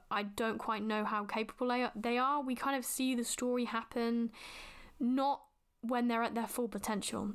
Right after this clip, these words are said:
And that's another thing that I love about the ending, is Amy says about how she inspires, like, her dream man, she wants him to rise to her level.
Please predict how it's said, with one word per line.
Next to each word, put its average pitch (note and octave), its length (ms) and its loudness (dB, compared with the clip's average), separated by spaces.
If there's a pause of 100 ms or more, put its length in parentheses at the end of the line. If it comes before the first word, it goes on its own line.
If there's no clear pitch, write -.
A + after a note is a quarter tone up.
(100)
And B3+ 140 4
that's C#4+ 260 0
another B3+ 460 2
thing A3 220 -2
that G#3 80 0
I G#3 80 0
love G#3+ 200 -2
about G3+ 220 -2
the G3 100 0
ending, F#3+ 400 0
is G3+ 360 0
Amy C4+ 280 2
says B3 320 0
about A3 300 -2
how A3 240 0
she A3 240 0
inspires, G#3+ 760 0
like, G3+ 220 -2 (180)
her B3+ 140 0
dream A#3 500 2
man, A3 240 2
she A3+ 240 0
wants A3+ 420 0
him G#3+ 180 0
to A3 120 -2
rise G#3+ 480 2
to - 120 -4
her G3+ 160 2
level. G3+ 600 0